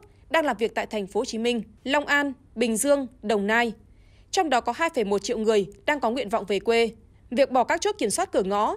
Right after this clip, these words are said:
rất dễ lây lan dịch bệnh khi người dân ồ ạt về quê. Đối với hoạt động giao thông vận tải, kiểm soát lưu thông, Thành phố Hồ Chí Minh đảm bảo hoạt động lưu thông hàng hóa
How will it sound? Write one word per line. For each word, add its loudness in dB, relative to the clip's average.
rất 2
dễ 0
lây 2
lan 0
dịch -2
bệnh 2
khi 2
người 2
dân 2
ồ 2
ạt 0
về -2
quê. 4
Đối 4
với 6
hoạt 0
động -2
giao 0
thông -2
vận -2
tải, 2
kiểm 0
soát -2
lưu 0
thông, 2
Thành 2
phố 2
Hồ 4
Chí -2
Minh -2
đảm -2
bảo 0
hoạt -4
động -2
lưu -2
thông -2
hàng -4
hóa -2